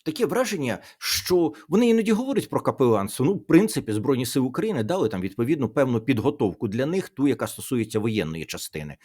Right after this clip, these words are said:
Як вони мають поводитися, як вони мають екіпіруватися,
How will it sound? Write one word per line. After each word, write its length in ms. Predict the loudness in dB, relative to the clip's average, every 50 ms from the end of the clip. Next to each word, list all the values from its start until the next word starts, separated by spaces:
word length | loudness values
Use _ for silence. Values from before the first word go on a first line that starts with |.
| -20 -20 -20 _ -2
Як 180 | -2 0 2
вони 140 | 2 2 2
мають 280 | 2 2 0 0 -2 -2
поводитися, 500 | -2 0 0 0 0 0 -4 -4 -2 0
як 220 | 0 0 0 0
вони 120 | -2 -2 0
мають 300 | 0 -2 -2 -4 -6 -8
екіпіруватися, 720 | -12 -8 -4 0 0 2 2 2 0 0 -2 -4 -6 -6